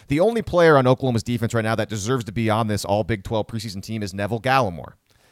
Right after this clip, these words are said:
That's it. And yet Neville Gallimore isn't even on the media's preseason All Big twelve team. <laughs> So we'll discuss that later, but we're still talking about Kenneth Murray. So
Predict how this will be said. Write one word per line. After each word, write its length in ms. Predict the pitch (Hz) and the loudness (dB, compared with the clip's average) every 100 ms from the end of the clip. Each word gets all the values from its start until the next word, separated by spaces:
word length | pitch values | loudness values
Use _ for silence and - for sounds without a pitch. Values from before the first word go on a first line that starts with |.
| - | -6
That's 260 | 127 123 147 | -4 -2 -2
it. 140 | 123 | -2
And 100 | 123 | -2
yet 180 | 135 131 | -2 0
Neville 280 | 131 165 156 | 0 0 0
Gallimore 600 | 135 151 175 107 90 92 - _ _ - | 2 2 2 0 -2 -2 -6 _ _ -2
isn't 220 | 165 175 | 0 2
even 180 | 175 165 | 4 6
on 360 | 170 123 82 - | 6 4 0 -6
the 60 | |
media's 400 | 113 113 107 95 | -2 0 0 -2
preseason 420 | - 120 104 98 | -4 -6 -4 -4
All 120 | 95 92 | -4 -4
Big 160 | 87 | -6
twelve 240 | - 90 76 | -6 -6 -6
team. 220 | 82 50 - - - - _ - | -10 -12 -12 -12 -12 -18 _ -14
<laughs> 60 | 165 - - 151 139 120 - | -12 -14 -20 -20 -20 -20 -6
So 440 | - 131 127 - _ _ _ _ _ _ _ _ - | 2 4 4 0 _ _ _ _ _ _ _ _ 0
we'll 200 | 180 180 | 4 4
discuss 400 | 131 - 127 - | 2 2 0 2
that 280 | 104 98 92 | 2 2 0
later, 260 | 95 85 | -4 -4
but 140 | 90 101 | -6 -4
we're 100 | 139 | -2
still 200 | - 151 | -2 0
talking 240 | 131 117 | 0 0
about 180 | 101 95 | -2 -4
Kenneth 240 | 104 90 | -4 -6
Murray. 220 | 82 80 | -6 -6
So 300 | 87 120 117 | -2 0 0